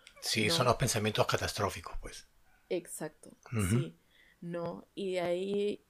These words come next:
Speaker 2: eh, cuando me ha gustado alguien, oh, su-, no, eso sí, así es otro, eso es otra historia, creo, otro, otro,
Speaker 1: Otro
Speaker 2: otro episodio
Speaker 1: episodio
Speaker 2: para contar.
Speaker 1: sola, solo para ti.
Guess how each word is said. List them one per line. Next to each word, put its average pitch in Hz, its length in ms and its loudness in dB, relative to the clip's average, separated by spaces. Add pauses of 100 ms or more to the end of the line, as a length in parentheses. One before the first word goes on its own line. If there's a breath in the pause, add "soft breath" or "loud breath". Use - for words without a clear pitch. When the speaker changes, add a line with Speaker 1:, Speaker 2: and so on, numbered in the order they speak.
(140)
Speaker 2:
eh, 175 680 -2 (1300)
cuando 170 920 -2
me 180 120 -6
ha 185 40 -2
gustado 190 420 2
alguien, 180 540 2 (560)
oh, 165 240 -2
su-, - 240 -18 (220)
no, 170 220 -2
eso 185 180 -4
sí, 214 180 0
así 196 240 -2
es - 160 -8
otro, 226 240 -2
eso 247 160 0
es 240 80 -2
otra 262 180 4
historia, 185 420 0
creo, 120 220 -4
otro, 196 320 -4 (120)
otro, 208 300 -2 (100)
Speaker 1:
Otro 220 240 6
Speaker 2:
otro - 0 -
episodio 117 520 8
Speaker 1:
episodio - 20 -
Speaker 2:
para 101 220 8
contar. 127 400 10
Speaker 1:
sola, - 60 -4
solo 139 320 6
para 113 200 6
ti. 95 300 -2